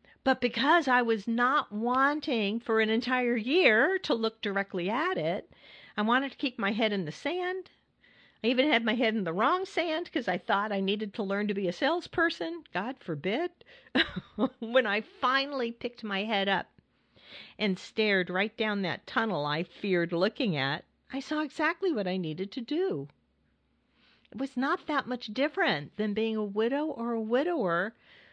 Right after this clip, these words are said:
who cannot bring themselves to even consider looking at, at the future. It's too scary. It's too upsetting. Right? So instead,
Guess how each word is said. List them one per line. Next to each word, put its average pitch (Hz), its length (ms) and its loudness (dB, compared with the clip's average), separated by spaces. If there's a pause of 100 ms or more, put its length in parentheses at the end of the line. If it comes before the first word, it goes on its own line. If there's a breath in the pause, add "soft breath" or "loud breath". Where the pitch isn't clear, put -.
(120)
who - 180 -2
cannot 254 480 -4
bring 254 300 0
themselves 202 640 -2
to 226 100 -6
even 233 380 -2
consider 247 640 0
looking 208 380 -2
at, - 100 -6 (120)
at 208 180 -6
the 220 80 -2
future. - 580 -6 (840 soft breath)
It's - 180 -16
too 269 160 -2
scary. 285 580 -4
It's - 220 -8
too 269 180 -2
upsetting. 262 800 -4 (1160)
Right? 285 360 -6 (1700 soft breath)
So 262 200 2
instead, 269 1080 2